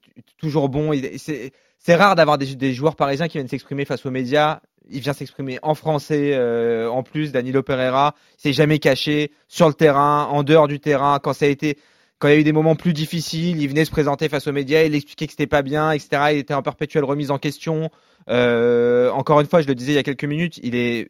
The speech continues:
de, des milieux défensifs de formation, il s'est installé dans cette défense à trois.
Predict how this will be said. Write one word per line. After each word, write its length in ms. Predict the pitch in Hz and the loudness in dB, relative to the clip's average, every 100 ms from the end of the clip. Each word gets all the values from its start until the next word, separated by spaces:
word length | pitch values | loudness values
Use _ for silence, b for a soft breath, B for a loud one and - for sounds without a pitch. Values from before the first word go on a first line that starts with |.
| _ | _
de, 320 | 104 131 131 | -10 -2 -2
des 240 | 117 131 127 | 0 0 0
milieux 200 | 139 143 | 0 0
défensifs 380 | 135 143 170 | 0 -4 -4
de 80 | 143 | -4
formation, 460 | 135 139 139 - 165 | -2 -2 -2 -2 -6
il 80 | 147 | -4
s'est 80 | |
installé 320 | 127 123 143 147 | -4 -2 -2 -2
dans 120 | 135 | -2
cette 160 | 147 | -4
défense 320 | 123 135 139 151 | -4 -4 -6 -6
à 60 | |
trois. 300 | - 160 156 | -2 0 0